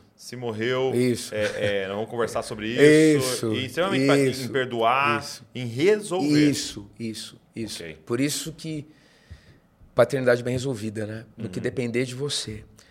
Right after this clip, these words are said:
Speaker 2: E aí, co-, coisas práticas, que até hoje acontecem, né?
Speaker 1: Tá.
Speaker 2: Porque as pessoas novas vão chegando
Speaker 1: Vão
Speaker 2: e tal.
Speaker 1: chegando, aham.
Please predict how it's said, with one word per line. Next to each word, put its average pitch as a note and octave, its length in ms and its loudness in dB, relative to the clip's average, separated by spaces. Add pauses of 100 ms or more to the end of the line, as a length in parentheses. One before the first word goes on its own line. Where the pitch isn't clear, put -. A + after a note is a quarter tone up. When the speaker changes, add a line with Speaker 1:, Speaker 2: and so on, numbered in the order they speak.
(320)
Speaker 2:
E A#2+ 120 2
aí, A#2+ 260 6
co-, - 140 -16 (180)
coisas A#2 360 0
práticas, - 680 -6
que - 100 -20
até A2+ 160 -8
hoje A2 300 -4
acontecem, A2 580 -14
né? A2 140 -12
Speaker 1:
Tá. G2 80 -8
Speaker 2:
Porque F#2+ 140 -10
as G#2 100 -12
pessoas G#2 480 -12
novas G#2+ 320 -8
vão A2 80 -12
chegando A2 440 -8
Speaker 1:
Vão A2 40 -10
Speaker 2:
e G#2+ 40 -10
tal. - 40 -16
Speaker 1:
chegando, G#2+ 300 -12 (160)
aham. E2 100 -16